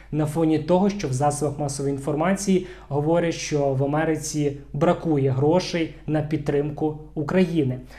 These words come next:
Але ця новина про, а, допомогу Ізраїлю виявилась фейком на сайті Білого Дому, його немає. Тож, дорогі друзі, Марія Тиха детально про Ізраїль,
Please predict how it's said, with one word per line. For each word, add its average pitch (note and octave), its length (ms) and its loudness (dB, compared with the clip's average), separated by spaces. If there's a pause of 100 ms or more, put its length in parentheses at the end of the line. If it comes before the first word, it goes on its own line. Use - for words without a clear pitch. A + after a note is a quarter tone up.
(120)
Але D#3+ 200 4
ця G3 180 6
новина E3+ 360 4
про, D3 440 4
а, C3+ 580 2
допомогу D3+ 480 2
Ізраїлю D#3+ 640 4 (400)
виявилась C#3 380 0
фейком C#3+ 640 0
на D3 120 -2
сайті E3 360 -2
Білого C#3 380 0
Дому, D3 440 0 (180)
його C#3+ 460 0
немає. C#3+ 640 0 (400)
Тож, F#3 380 8
дорогі D3 320 2
друзі, C3+ 540 2
Марія F3 380 4
Тиха F3 480 2 (200)
детально C#3+ 1000 4
про C#3+ 320 4
Ізраїль, D3+ 600 2